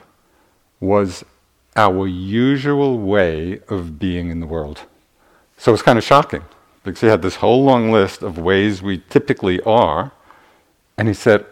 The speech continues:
"All of them are wrong view." So what was he saying? What was the list? It was a very simple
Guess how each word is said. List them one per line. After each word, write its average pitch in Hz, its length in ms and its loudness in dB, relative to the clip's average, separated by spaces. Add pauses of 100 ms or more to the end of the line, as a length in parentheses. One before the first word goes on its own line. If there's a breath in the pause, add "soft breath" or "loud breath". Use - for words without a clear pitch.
(160)
"All 107 240 2
of 92 100 -4
them 82 180 -6
are 85 60 -8
wrong 82 260 -8
view." 73 300 -8 (960 soft breath)
So - 160 -8
what 98 180 0
was 101 120 -12
he 90 80 -16
saying? 90 320 0
What 92 120 -4
was 87 120 -10
the 87 120 -4
list? 92 480 -4
It - 760 -20
was 95 60 -10
a 98 40 -4
very 107 240 2
simple 90 580 -8